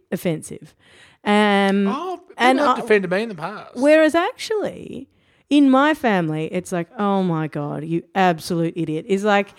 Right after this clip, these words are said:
Speaker 1: it means you're being hilarious. It means
Speaker 2: Oh,
Speaker 1: like
Speaker 2: no.
Speaker 1: you are, and it also means like you can, it can mean you're being a, a dork and like doing the wrong thing,
Speaker 2: In
Speaker 1: but
Speaker 2: your
Speaker 1: it's kind of
Speaker 2: family.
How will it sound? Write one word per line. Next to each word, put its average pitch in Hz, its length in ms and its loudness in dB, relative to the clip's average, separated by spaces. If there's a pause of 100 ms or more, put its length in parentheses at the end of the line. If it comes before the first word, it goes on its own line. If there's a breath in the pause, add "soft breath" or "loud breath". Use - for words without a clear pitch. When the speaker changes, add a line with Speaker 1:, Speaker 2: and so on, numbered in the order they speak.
(200 soft breath)
Speaker 1:
it 220 140 0
means 220 280 2
you're 202 100 -2
being 185 220 0
hilarious. 170 760 -4
It 208 140 -4
means 156 140 0 (120)
Speaker 2:
Oh, 147 40 4
Speaker 1:
like 143 160 2
Speaker 2:
no. 123 120 -4
Speaker 1:
you 196 140 0
are, 180 260 0 (340 soft breath)
and 311 120 4
it 359 60 2
also 381 220 0
means 277 200 2
like 240 160 0
you 254 80 -8
can, 320 180 -2
it 269 120 -2
can 320 220 -2
mean 262 180 0
you're 202 120 0
being 190 400 -2
a, 165 60 -6 (520)
a 175 40 -2
dork 180 600 -4
and 233 80 -2
like 165 200 -6
doing 175 240 -2
the 165 80 -6
wrong 165 240 -8
thing, 185 460 -8 (260 loud breath)
Speaker 2:
In 160 60 -4
Speaker 1:
but 151 60 2
Speaker 2:
your - 20 2
Speaker 1:
it's 143 100 -2
kind 285 200 6
of 269 60 0
Speaker 2:
family. 247 60 2